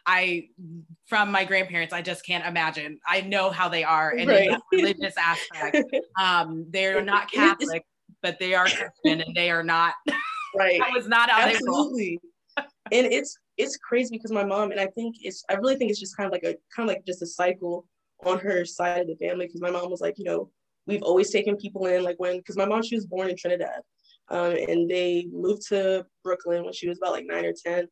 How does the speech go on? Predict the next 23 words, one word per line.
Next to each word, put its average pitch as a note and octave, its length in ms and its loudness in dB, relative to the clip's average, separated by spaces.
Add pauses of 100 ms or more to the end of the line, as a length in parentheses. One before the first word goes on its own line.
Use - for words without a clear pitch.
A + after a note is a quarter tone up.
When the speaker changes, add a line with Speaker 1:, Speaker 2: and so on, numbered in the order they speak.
(280)
Speaker 2:
And E3+ 100 -2
even F#3 500 0
there, F#3 240 2
like, F3 140 -2 (140)
when F3 160 -4
they E3+ 100 -2
didn't F3 240 -6
have, F3+ 300 -8
like, E3+ 240 -4 (340)
anything, - 560 -2
you F#3+ 100 -8
know, F3+ 100 -4
like, E3+ 120 -6
my D#3+ 100 -6
grandmother F3+ 380 0
was E3+ 120 -4
working F3 380 -6 (220)
nights F3 300 0
as F3 100 -4
a - 60 -4
nurse, G#3 460 4
and, F3 440 -8 (560)
um, - 520 -4